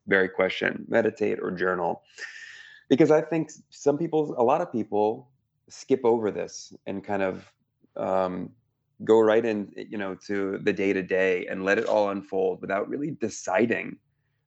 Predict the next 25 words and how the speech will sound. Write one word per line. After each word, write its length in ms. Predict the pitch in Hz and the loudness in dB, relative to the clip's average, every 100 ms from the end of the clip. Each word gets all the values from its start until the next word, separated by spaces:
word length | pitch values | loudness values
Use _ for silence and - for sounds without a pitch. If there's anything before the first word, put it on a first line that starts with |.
| _ | _
what 200 | - 117 | 4 6
it 120 | 110 | 6
is 220 | 107 104 95 | 4 2 0
that 140 | 95 | -6
they 140 | 95 | -6
want 400 | 92 95 98 107 95 | -6 -4 -2 -2 -4
out 160 | 90 | -4
of 140 | 87 85 | -6 -8
food 340 | - 95 92 | -4 -2 -2
and 120 | 87 | -4
their 80 | 90 | -4
relationship 580 | 90 90 87 92 - - - | 0 -2 -2 -8 -8 -6 -6
with 140 | - | -6
food. 300 | - 92 - _ - - - - _ _ _ _ _ _ - | -8 -6 -6 _ -20 -20 -20 -20 _ _ _ _ _ _ 2
You 120 | 135 | 6
know, 180 | 139 135 | 8 8
and 180 | 131 123 | 6 4
Drew, 140 | 143 | 2
this 180 | 156 135 | 0 -2
is, 60 | 143 | -6
of 80 | - | 0
course, 340 | 160 170 170 | 0 0 0
so 220 | 139 139 | 4 4
loaded 580 | 127 113 135 139 110 98 | 4 2 2 4 2 2
with, 220 | 104 95 | -2 -2